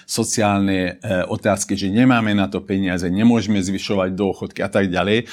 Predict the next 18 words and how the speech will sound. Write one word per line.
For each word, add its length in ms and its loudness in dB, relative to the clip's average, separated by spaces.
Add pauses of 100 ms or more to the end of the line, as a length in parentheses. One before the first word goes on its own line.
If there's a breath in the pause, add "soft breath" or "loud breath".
(120)
No 80 -2
tak 240 0
samozrejme 480 4
to 160 4
niektorí 400 4
spojili 640 4
a 80 0
povedali, 540 4
že 100 6
však 320 -2
on 240 4
určite 400 -2
bude 320 0
ten, 240 0
ktorý 320 0
po 160 -4
prípade, 540 -4
eh, 20 -20